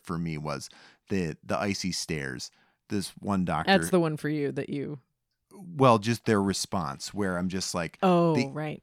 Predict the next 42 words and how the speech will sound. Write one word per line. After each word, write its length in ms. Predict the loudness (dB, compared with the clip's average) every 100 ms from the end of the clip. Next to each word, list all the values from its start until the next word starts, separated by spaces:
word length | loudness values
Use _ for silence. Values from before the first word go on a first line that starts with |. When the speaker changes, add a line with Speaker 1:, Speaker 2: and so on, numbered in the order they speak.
| -6
Speaker 1:
these, 560 | -2 0 0 -4 -10 -14 -6
this 260 | -4 -4 -6
E 180 | 0 2
R 440 | 4 4 4 2 -4 _ _
surgeon 500 | -12 -4 -2 -2 -6
was 120 | -6 -6
just 240 | -6 -4
like, 320 | -4 -6 -8 -18 _ _ _ _ -20 -10
"You're 120 | 0 4
not 220 | 2 2
getting 260 | -2 0
up 260 | 0 -2 0 -2 -2 -20 -14
from 300 | -6 -2 -2
a 60 | -2
fall 360 | -4 -4 -4 -6
like 200 | -12 -10
that." 200 | -8 -10 -16 -20 -16 -4
Like, 260 | -2 -2
he 160 | -4 -2
just 240 | -2 -2
said, 160 | -2 -2
you 140 | 0
know, 140 | 2 4
where 140 | 2
you're 340 | 2 2 2 0
Speaker 2:
Yeah. 160 | 0 -4 -12 -20 _ -4
Speaker 1:
and 160 | -2
this 140 | 0 -2
other 160 | -2
woman 280 | -2 0 0
saying, 260 | -2 -2 -4
like, 180 | -6 -6
you 120 | -4
know, 180 | -4 -4
"This 100 | -6
trauma 440 | -6 -2 0 0
to 80 | -2
your 140 | -6
spine, 680 | -6 -8 -2 0 2 0 -2 -6 -20 -20 _ _
you're 100 | -6
gonna 160 | -2 -2
be, 380 | -2 -4 -4